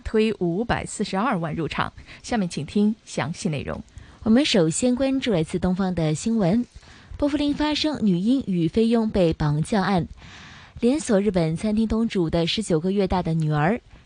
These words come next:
Speaker 2: 前天八日由菲佣陪同赴游戏班途中，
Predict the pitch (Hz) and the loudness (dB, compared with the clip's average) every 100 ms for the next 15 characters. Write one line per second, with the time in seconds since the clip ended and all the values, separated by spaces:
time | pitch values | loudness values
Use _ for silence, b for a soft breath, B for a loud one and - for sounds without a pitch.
0 | B - 226 277 294 - 175 285 302 247 | B 0 2 2 -4 -6 -6 -6 -4 -2
1 | 170 - 165 156 185 190 180 175 170 170 | -4 0 0 2 2 2 2 0 0 0
2 | 156 - - 175 160 147 175 190 180 180 | -2 -4 0 2 4 2 0 2 2 2
3 | 165 160 247 | 0 2 2